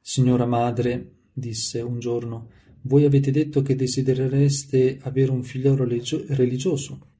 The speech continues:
Credo che Dio vi farà la grazia." Un altro giorno Luigi rincarò la dose, ripeté il discorso già fatto e aggiunse,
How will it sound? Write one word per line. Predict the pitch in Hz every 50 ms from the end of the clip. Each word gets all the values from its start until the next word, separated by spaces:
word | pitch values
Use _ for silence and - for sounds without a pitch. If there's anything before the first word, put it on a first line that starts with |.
| _ _ _ _ - -
Credo | - - 120 120 123 127 151
che | 143 143 170 165
Dio | 143 113 107 110 107 123 139 139
vi | 139 143 156
farà | 143 - 135 113 104 95 101
la | 104 110
grazia." | 107 113 107 110 110 110 - - - - 120 113 113 113 - - - - _ _ _ _ _ _ _ _ _ _ _ _ _ _ _ _ _ _ _ _ _ _
Un | - 147 165
altro | 190 190 190 151
giorno | 139 123 127 127 120 120 123 139
Luigi | 147 139 131 127 123 123 123
rincarò | 120 131 135 143 143 147 139 127
la | 123 123
dose, | 123 123 120 117 113 110 - - 123 120
ripeté | 120 123 123 - 127 123 - 123
il | 120 120
discorso | 123 123 - - - 131 143 143 131
già | 123 - 151
fatto | 143 147 202 196 196 135
e | 120
aggiunse, | 117 120 117 113 107 107 107 - - - -